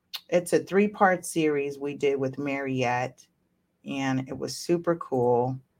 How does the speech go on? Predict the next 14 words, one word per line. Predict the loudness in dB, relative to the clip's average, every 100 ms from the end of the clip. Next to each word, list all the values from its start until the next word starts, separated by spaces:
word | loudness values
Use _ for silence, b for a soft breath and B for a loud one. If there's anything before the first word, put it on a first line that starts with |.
| _ _ _ -4
Let | -2
me | -2
see. | -4 -4 -2 -2 -4 -6
Um, | 0 4 4 4 0 -4 -10 _ _ 4
real | 4
estate | 6 2
professionals | 0 6 8 8 4 -2 -4
and | 0 0 2
their | 0
taxes, | 4 6 6 6 2 4
real | 4
estate | 4 2 2
investors, | 2 6 8 8 4 6 6 4 2 -8 _ _ _ _ _ _ _
part | -2 0 2 -2